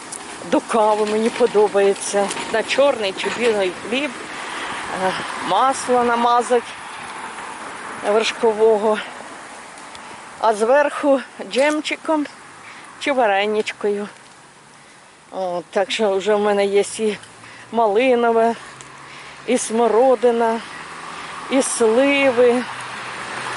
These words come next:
Ось я вчора дві баночки закрила із яблук. От. І ще якесь я варила, вже забула.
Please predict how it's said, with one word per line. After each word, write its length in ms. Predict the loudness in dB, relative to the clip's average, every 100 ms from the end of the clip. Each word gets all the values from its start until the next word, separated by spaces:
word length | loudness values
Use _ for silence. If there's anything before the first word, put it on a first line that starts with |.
| -8 -6 0
Ось 160 | 0 4
я 60 | 2
вчора 600 | 2 4 6 6 4 2 -4 -8 -8 -6 -6 -2
дві 140 | -2 2
баночки 480 | 2 2 0 0 0
закрила 580 | 0 0 2 4 4 4 0 -6 -10 -12 -12 -12 -12 -8
із 240 | -4 -4 -2
яблук. 640 | 2 4 4 2 2 2 0 -4 -14 -16 -20 -20 -20 -20 -20 -20 -20 -20 -18 -18 -18 -18 -8
От. 560 | -2 2 4 2 -2 -10 -10 -14 -16 -16 -16 -16 -16 -16 -14 -14 -10 -4
І 60 | 0
ще 300 | 2 4 4
якесь 440 | 2 0 -2 0
я 140 | 0 0 -6 -12 -12 -12 -12 -2
варила, 440 | 2 2 2 2
вже 200 | 2 0
забула. 600 | 0 2 0 -4 -2 -2